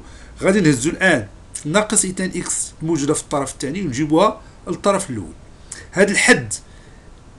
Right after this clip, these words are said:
إذا انتقل من الطرف الثاني إلى الطرف الأول، ستتغير الإشارة التي تسبقه،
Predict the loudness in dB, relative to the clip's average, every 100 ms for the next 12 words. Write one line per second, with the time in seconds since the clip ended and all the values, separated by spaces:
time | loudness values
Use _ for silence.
0 | -20 -10 4 6 6 2 4 4 4 0
1 | -2 -2 -4 -4 -2 0 -2 -4 -6 -10
2 | -12 -6 -4 -2 -2 -4 -6 -4 -2 0
3 | -2 -4 -4 -2 0 -2 -2 -4 -6 -16
4 | -10 -2 0 -2 -6 -12